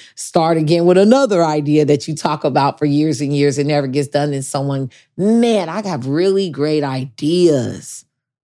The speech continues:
Okay, I know I'm pushing some buttons today, and I'm doing this in hopes that you will get up and get this stuff out of your head and put it into action, because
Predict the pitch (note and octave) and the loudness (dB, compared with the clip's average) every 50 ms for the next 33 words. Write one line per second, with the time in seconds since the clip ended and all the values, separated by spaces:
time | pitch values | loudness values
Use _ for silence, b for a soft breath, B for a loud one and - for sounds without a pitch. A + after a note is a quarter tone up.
0 | _ _ _ - C#3 - F#3+ D#3+ - G#3 F3 E3 F3 F#3+ F3 F3 F3 F3 F3+ G3+ | _ _ _ -6 -2 -2 -2 -2 -2 -2 -2 0 0 0 0 0 0 0 0 -2
1 | G3 - A3+ A3 - - - - - D4 C4+ B3 C4+ B3 - A3+ G#3+ F3 G#3 G#3 | 0 0 0 0 0 -4 -8 -2 -2 -2 0 0 0 -2 -2 -4 -6 -2 0 0
2 | F3 F3+ E3 D#3 F3+ A#3+ _ _ _ B B B B B B B B B - E3+ | 2 2 2 2 0 -2 _ _ _ B B B B B B B B B -6 -6
3 | E3+ E3 E3 D#3+ E3 D#3+ D3 E3 E3+ F3+ F#3 F#3+ F#3+ G3 G3+ G3 - - _ - | -4 -2 -4 -4 -4 -2 0 2 2 2 2 2 2 2 2 0 -2 -8 _ 0
4 | E3+ E3+ E3 D#3+ D#3+ D3+ B B B B B B - - G#3 G#3 - - - - | 0 2 2 0 -2 -4 B B B B B B 0 2 2 2 2 0 -2 -2
5 | E3+ E3 D#3 - D3 D3 D3+ D#3+ E3 E3+ E3+ F#3+ F#3+ F#3 G3 F#3 D#3+ D3+ D#3 D#3+ | 0 0 0 0 -2 -2 0 0 2 2 2 2 4 4 4 4 4 2 0 0
6 | E3 - - - D#3 D3 D3 D#3 F#3 F#3+ - _ - D#3 D3 C#3+ B2 C#3+ C#3+ C#3+ | 0 -2 -2 -2 0 0 2 0 -2 -2 -6 _ -2 0 0 2 2 0 -2 0
7 | - F#3+ G3 - - - - E3+ F3 E3 D#3+ D#3+ D#3+ E3+ F#3 G3+ G#3 G3 F#3 F3+ | 0 -4 -2 -4 -4 -4 -4 -4 -2 -2 -4 -4 -4 -4 -4 -4 -4 -2 -2 -2
8 | E3 E3 - F3+ G#3+ G#3+ G#3+ - - B3+ A#3 B3 A#3+ A#3 A3 G#3+ G#3 F#3 F#3+ - | -2 -2 0 -2 -2 -2 -4 -4 -4 -2 -2 0 0 0 0 0 -2 -2 -4 -6
9 | - - D#3+ F3+ F3 F3 - - D3+ C3 C#3 D3 - - D#3 C3 | -6 -8 -6 -6 -6 -8 -8 -8 -4 -2 -2 -2 -2 -2 -4 -4